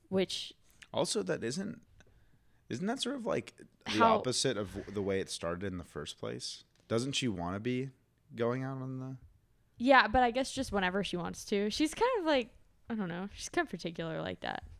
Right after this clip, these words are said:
Speaker 1: I guess she only wants to if she wants to. That's a good point, because she does, she is like, "Oh, I wanna go in the field."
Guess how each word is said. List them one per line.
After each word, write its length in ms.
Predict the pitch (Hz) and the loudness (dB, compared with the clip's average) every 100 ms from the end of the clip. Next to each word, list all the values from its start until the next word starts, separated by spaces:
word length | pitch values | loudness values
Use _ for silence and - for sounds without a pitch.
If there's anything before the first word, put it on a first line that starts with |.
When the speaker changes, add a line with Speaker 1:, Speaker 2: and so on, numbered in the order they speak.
| - - - - - | -20 -20 -20 -20 0
Speaker 1:
I 100 | 226 | 4
guess 140 | 285 | 4
she 260 | 285 302 233 | 6 4 4
only 300 | - 233 233 | 4 4 4
wants 300 | 214 214 208 | 4 2 2
to 80 | 214 | 0
if 100 | 196 | 0
she 140 | - | 0
wants 400 | 185 170 190 - | -2 0 -2 -6
to. 120 | - 190 | -8 -2
That's 200 | 285 466 | 0 2
a 60 | |
good 140 | 415 254 | 0 0
point, 260 | 247 208 | 0 0
because 200 | 180 214 | -2 -4
she 140 | - 254 | -2 2
does, 320 | 233 240 233 | 4 4 2
she 220 | - 254 233 | -4 -2 4
is 220 | 240 240 | 4 4
like, 200 | 208 - | 0 2
"Oh, 80 | 233 | 2
I 80 | 220 | 2
wanna 180 | 208 202 | 2 -2
go 140 | 202 | -2
in 80 | 190 | -4
the 60 | |
field." 500 | 185 214 202 175 170 | -4 -2 0 -2 -6